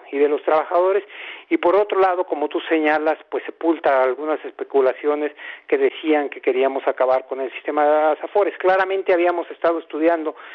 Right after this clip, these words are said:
este mecanismo por, por más de un año, no estaba en la agenda la, la, la otra, eh, eh, la otra opción, pero había especulaciones. Yo creo que es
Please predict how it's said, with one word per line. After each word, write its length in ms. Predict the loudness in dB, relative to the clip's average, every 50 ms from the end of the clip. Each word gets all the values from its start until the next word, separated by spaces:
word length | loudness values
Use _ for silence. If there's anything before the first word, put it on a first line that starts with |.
| -18 -10 -2
este 260 | -2 -2 -2 0 -2
mecanismo 680 | -2 -2 0 0 0 -2 -2 -4 -6 -4 -2 0 -2 -2
por, 260 | 0 0 0 0 0 -2 -6 -14 -20 _
por 180 | -4 -2 -2 0
más 200 | 2 0 0 0
de 80 | -2 -4
un 160 | -4 -4 -2
año, 320 | -2 -2 -2 -4 -6 -6 -8 -10 -16 -16 -16 -16 -8 -2
no 160 | 0 2 2
estaba 320 | 2 0 0 0 0 0
en 80 | 0 0
la 60 | -2
agenda 460 | -4 -4 -4 -6 -4 -2 -2 -2 -2 -4 -14 -14 -6 -2
la, 160 | 0 2 2 2 2 0 0 -2
la, 280 | 0 2 2 2 0 -2 -6 -18 -20 -20 -20 -20 _ -4
la 180 | 0 2 2
otra, 500 | 4 2 0 0 0 0 0 0 -2 -6 -10 -16 -14 -10
eh, 260 | -8 -6 -6 -6 -6 -6 -8 -10 -12 -8
eh, 280 | -4 -2 -2 0 0 0 2
la 100 | 2 2
otra 260 | 2 0 0 -2 -2
opción, 260 | -2 0 -2 -2 -2 -4 -10 -20 -20 _ _
pero 180 | -2 0 2 2
había 240 | 2 2 2 0 0
especulaciones. 840 | -2 -4 -10 -8 -8 -6 -6 -6 -6 -6 -6 -8 -8 -6 -6 -2
Yo 120 | 0 2 2
creo 160 | 2 0 0
que 200 | 0 0 2 2
es 60 | 2